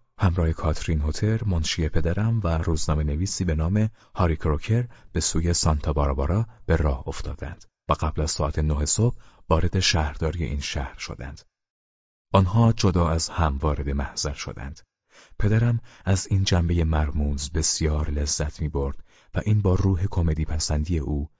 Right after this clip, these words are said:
جور در می‌آمد. ولی وقتی وارد دفتر ازدواج شد، مثل یک مرد جوان و کم سن و سال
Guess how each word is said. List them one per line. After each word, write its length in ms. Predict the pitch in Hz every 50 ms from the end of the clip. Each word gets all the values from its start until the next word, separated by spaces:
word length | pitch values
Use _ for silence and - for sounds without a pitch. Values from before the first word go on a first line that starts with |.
| _ _ -
جور 260 | - 87 78 69 67
در 200 | - 69 67 67
می‌آمد. 460 | 69 71 71 71 64 - - - - - _ _ _ _ _ _ _ _ _ _ -
ولی 160 | 104 120 123
وقتی 300 | 113 113 104 - - 104
وارد 260 | 95 90 85 85 85 87 80 78
دفتر 300 | 78 76 - - 80 78
ازدواج 400 | 73 73 76 73 69 69 67 -
شد، 320 | - - 104 104 113 - - - _ - - _ -
مثل 320 | - 82 80 - - - 80
یک 240 | 78 78 78 - 80
مرد 320 | 76 76 73 69 - 78
جوان 380 | - - 78 71 76 76 73 71
و 60 | 71
کم 240 | - - 78 71 69
سن 240 | - - - 73
و 60 | 69 71
سال 480 | - - - 85 90 95 101 101 104